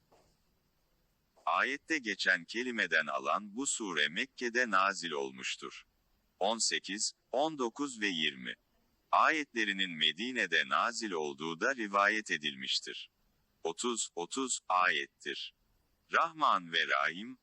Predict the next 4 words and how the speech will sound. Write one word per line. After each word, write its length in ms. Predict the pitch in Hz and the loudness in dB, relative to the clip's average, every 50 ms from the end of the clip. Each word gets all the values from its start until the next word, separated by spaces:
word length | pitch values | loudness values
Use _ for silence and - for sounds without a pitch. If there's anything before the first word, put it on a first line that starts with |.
| _ - | _ -4
olan 400 | 82 80 82 87 90 95 98 95 _ | -2 0 4 4 4 4 2 0 _
Allah'ın 580 | 82 85 85 85 82 85 87 87 90 101 110 | 2 2 4 2 2 2 2 2 2 0 0
adıyla. 560 | 110 98 87 78 76 76 69 65 60 62 - - - _ _ _ _ _ _ _ _ _ _ | 2 2 2 0 -2 -6 -8 -6 -6 -6 -6 -8 -10 _ _ _ _ _ _ _ _ _ _
Bir. 360 | 71 73 - 80 78 - - | -2 2 2 2 2 -2 -8